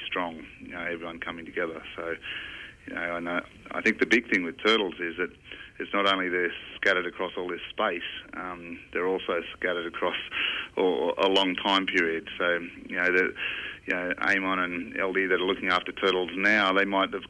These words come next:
caught turtles that are ten years old. You know, those turtles won't breed until they're forty or fifty years of age,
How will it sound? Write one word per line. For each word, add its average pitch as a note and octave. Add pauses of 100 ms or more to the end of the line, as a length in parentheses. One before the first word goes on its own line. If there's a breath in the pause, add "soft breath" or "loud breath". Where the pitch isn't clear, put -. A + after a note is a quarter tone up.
caught -
turtles F#2
that F2+
are F2+ (100)
ten G2+
years F#2
old. F2 (260)
You F2+
know, F2+
those G2 (160)
turtles G2
won't F2+
breed F#2+
until F#2
they're F2
forty F#2
or F2+
fifty F#2
years F#2
of F2
age, C#3